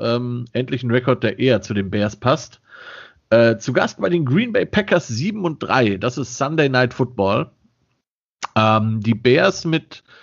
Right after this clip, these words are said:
äh, Problemen auf Quarterback, nicht nur, weil sie beide verletzt sind, sondern sowieso das ganze Jahr schon irgendwie mit Problemen auf Quarterback. Ähm, ich habe jetzt vorhin noch gelesen, Nick Foles wird wohl nicht spielen. Das heißt, es wird wahrscheinlich Trubisky,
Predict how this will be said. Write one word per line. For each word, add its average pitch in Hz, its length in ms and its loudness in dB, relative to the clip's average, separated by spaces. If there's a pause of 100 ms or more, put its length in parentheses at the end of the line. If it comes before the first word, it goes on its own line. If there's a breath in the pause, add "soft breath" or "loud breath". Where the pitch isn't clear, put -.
(360 soft breath)
äh, 123 240 4
Problemen 139 540 -2
auf 123 180 -2
Quarterback, 139 580 0
nicht 143 160 -4
nur, 139 140 0
weil 131 160 4
sie 120 80 -6
beide 120 240 2
verletzt 123 400 -2
sind, 127 240 0
sondern 113 380 -2
sowieso 113 320 2
das 127 160 2
ganze 113 260 0
Jahr 120 180 4
schon 98 240 -4
irgendwie 104 280 -2
mit 101 180 -4
Problemen 101 400 -2
auf 98 160 -6
Quarterback. 107 580 -2 (720 loud breath)
Ähm, 110 460 4
ich 120 100 -2
habe 135 80 0
jetzt 127 140 -4
vorhin 156 160 0
noch 135 100 -2
gelesen, 139 380 0
Nick 165 160 -2
Foles 175 360 2
wird 160 140 -4
wohl 143 160 -2
nicht 175 260 -2
spielen. 202 460 -4
Das 151 140 -2
heißt, 143 240 -2
es 120 100 -12
wird 151 400 4
wahrscheinlich 165 680 0
Trubisky, 180 680 -2